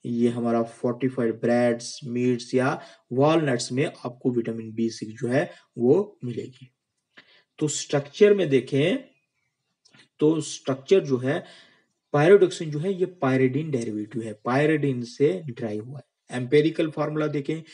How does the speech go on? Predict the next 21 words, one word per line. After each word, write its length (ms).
तो 340
सी 580
एट 280
एच 220
इलेवन 480
ओ 160
थ्री 380
एन 300
है, 440
ये 120
तीन 640
या 100
चार 500
फॉर्म 220
में 120
आपको 520
मिलेगी 380
विटामिन 400
बी 140
सिक्स, 360
pyridoxine, 640